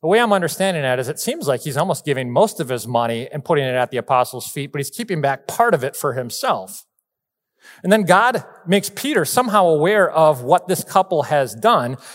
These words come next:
And when Peter brings an accusation against Ananias and Sapphira, what does he say? Does he charge them with greed? No. He says, "What made you think of doing such a thing? You have not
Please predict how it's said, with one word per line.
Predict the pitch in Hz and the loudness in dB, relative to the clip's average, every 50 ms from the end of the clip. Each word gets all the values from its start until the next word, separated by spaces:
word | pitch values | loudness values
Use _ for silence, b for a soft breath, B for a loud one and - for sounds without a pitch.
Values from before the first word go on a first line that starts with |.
| B B B | B B B
And | 185 175 | 0 2
when | 190 190 170 | 2 2 2
Peter | - - 285 311 311 254 | 0 -6 -6 -4 -4 -2
brings | 170 180 196 190 156 | 0 2 2 2 2
an | 180 190 | 0 -2
accusation | 175 185 208 196 196 196 143 156 190 214 220 - - 185 165 175 - | 0 -2 -2 0 -2 -4 -2 0 0 0 0 0 -2 -2 -2 -2 -2
against | 160 165 151 120 107 143 208 226 247 240 - - - - - _ _ _ _ _ - | -2 -4 -4 -2 2 2 2 2 2 -2 -6 -8 -10 -14 -20 _ _ _ _ _ -2
Ananias | 175 170 160 165 156 151 143 147 143 143 - - | 0 2 2 2 0 0 0 0 -2 -2 -2 -4
and | 143 123 | -6 -4
Sapphira, | - 165 - - 156 143 135 135 135 | -4 -4 -2 -2 0 0 2 0 0
what | 135 151 220 | 2 2 2
does | 247 233 185 | 2 2 0
he | 202 | -2
say? | 160 - - 247 233 190 123 95 82 - _ _ _ _ _ _ _ _ _ _ _ _ - | -4 -4 -2 2 2 2 2 0 -6 -14 _ _ _ _ _ _ _ _ _ _ _ _ -4
Does | 175 156 | 0 0
he | 202 | 0
charge | 190 - - 185 190 214 202 151 | 0 0 2 2 2 2 2 2
them | 185 208 196 | -2 0 2
with | 190 156 110 101 | 2 0 -2 -2
greed? | 139 143 156 160 202 247 330 - - _ _ _ _ _ _ _ _ _ _ | -4 -2 0 0 0 -2 -4 -10 -14 _ _ _ _ _ _ _ _ _ _
No. | - 165 156 131 117 120 139 202 277 302 - - - - _ _ _ _ _ _ _ _ _ _ _ _ | -6 -2 0 0 2 4 2 2 2 0 -8 -20 -20 -20 _ _ _ _ _ _ _ _ _ _ _ _
He | - 190 180 | -2 0 0
says, | - - 190 180 180 165 143 | 2 4 4 4 4 4 0
"What | 143 131 143 240 269 269 - | -2 2 4 4 4 4 0
made | 196 226 240 208 190 | -2 -2 0 0 -2
you | 233 208 | -2 -2
think | - 220 220 214 | 0 0 0 2
of | 214 190 139 - | 0 0 0 0
doing | 208 247 277 269 208 165 | -2 -2 0 0 -2 -2
such | - - 160 131 - - | 0 0 0 0 0 -2
a | 127 | -12
thing? | - - 131 120 104 104 | -10 -8 -6 -6 -6 -4
You | 117 180 247 | -2 2 2
have | 247 180 165 | 2 2 2
not | 165 190 226 226 - | 0 0 0 0 -2